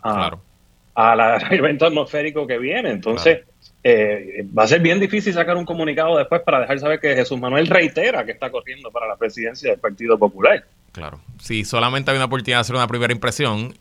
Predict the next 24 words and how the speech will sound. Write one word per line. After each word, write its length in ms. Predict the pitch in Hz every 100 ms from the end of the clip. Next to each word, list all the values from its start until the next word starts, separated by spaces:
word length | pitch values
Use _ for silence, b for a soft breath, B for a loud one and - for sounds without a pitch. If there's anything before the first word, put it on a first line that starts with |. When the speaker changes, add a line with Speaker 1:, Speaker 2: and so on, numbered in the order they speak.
| -
Speaker 1:
eh, 720 | 92 90 87 82 80 78 71
pues 240 | 85 80 76 _
quizás 360 | - 80 87 82
no 160 | 80
fue 180 | - 85
una, 140 | 80 -
la 140 | 82
mejor 240 | 80 80
primera 260 | 76 73 71
impresión. 460 | 69 69 - 60 -
Y 160 | 107 110
no 140 | 113
es 80 | 120
que 100 | 143
haya 220 | 139 139
sido 240 | 143 131
malo 300 | 110 110 120
lo 160 | 110 98
que 180 | 92 90
hizo 340 | 101 101 95
o 80 | 85
dejó 200 | 82 85
de 80 | 98
hacer, 460 | 110 139 110 92